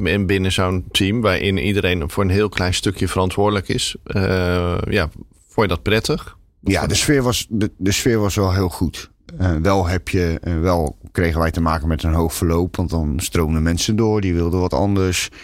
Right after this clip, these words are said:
Speaker 2: Eh, je ziet wel dat, eh, mensen een korte periode in een bepaalde functie werken en dan, eh, doorstoten naar een, eh, een andere functie. Eh, zeker bij zo'n groot bedrijf heb je heel veel doorgroeimogelijkheden.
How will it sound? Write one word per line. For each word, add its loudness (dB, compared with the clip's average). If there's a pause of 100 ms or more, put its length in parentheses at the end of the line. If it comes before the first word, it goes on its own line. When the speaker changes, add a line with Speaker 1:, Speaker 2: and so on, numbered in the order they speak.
(420)
Speaker 2:
Eh, 0
je 2
ziet 0
wel 2
dat, 0
eh, -2
mensen 0
een 0
korte 0
periode 0
in 0
een 0
bepaalde 0
functie 0
werken 0
en 0
dan, 0
eh, 0
doorstoten 0
naar 0
een, 0
eh, 0 (260)
een 0
andere 0
functie. 0 (440)
Eh, 0
zeker -2
bij 2
zo'n 0
groot 0
bedrijf 0
heb -8
je 2
heel 2
veel 0
doorgroeimogelijkheden. 0